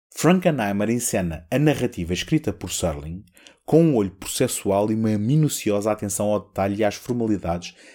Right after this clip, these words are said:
da hierarquia militar e dos protocolos de relação entre as Forças Armadas e as instituições de governação. Se muitos filmes da época são simplistas e ingênuos,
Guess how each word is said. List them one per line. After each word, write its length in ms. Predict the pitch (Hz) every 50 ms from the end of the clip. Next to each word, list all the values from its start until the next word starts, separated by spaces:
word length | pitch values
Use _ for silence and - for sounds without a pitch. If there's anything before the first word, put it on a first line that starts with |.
| - _ _ _
da 120 | 104 107
hierarquia 440 | 113 113 113 110 95 - - 117 107
militar 560 | 107 110 107 - - 85 80 78 80 104 - _ _ - - - _ _ _ -
e 60 | 123
dos 180 | 104 110 -
protocolos 800 | - - - 147 - - 143 - - 98 90 85 85 - - - - _
de 120 | - 151
relação 600 | 165 147 143 135 120 - - - 82 76 78 - - _ _ _ _ _ _ _
entre 220 | - 139 127 - 123
as 80 | 107
Forças 400 | - - - 165 - 147 127 113
Armadas 580 | 110 98 92 87 85 87 87 90 101 - - - _ _ _ _ _ _ _ _
e 120 | - 113
as 100 | 117 107
instituições 640 | 120 120 - - 131 - 147 139 - - 104 98 92
de 60 | 104
governação. 680 | 101 104 104 110 104 113 117 - - 110 90 82 82 - _ _ _ _ _ _ _ _ _ _ _ _ _ _ _ _ _ _ _
Se 180 | - - -
muitos 280 | 104 107 117 117 104 -
filmes 320 | - - 160 160 143 117
da 80 | 110 123
época 260 | 117 98 - - 90
são 160 | - - 98
simplistas 580 | 92 - 123 117 - - 143 139 - - 90 82
e 60 | 95
ingênuos, 720 | 101 101 98 87 - 85 78 73 71 76 58 - - -